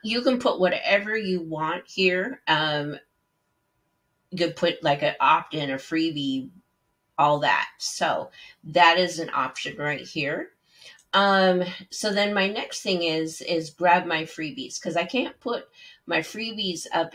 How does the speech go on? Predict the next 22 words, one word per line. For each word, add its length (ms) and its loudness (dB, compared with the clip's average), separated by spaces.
in 300 -2
the 440 -10
e-, 100 -16
um, 340 -4
e-commerce 600 -4
store 680 0
because 340 0
they, 340 0
they're, 340 2
it's 180 -2
just 200 -2
not 200 -4
designed 480 -4
like 260 -10
that. 200 -8
Okay, 340 2
so 200 0
I 100 4
do 420 0
want 440 -4
people, 560 -4
um, 480 0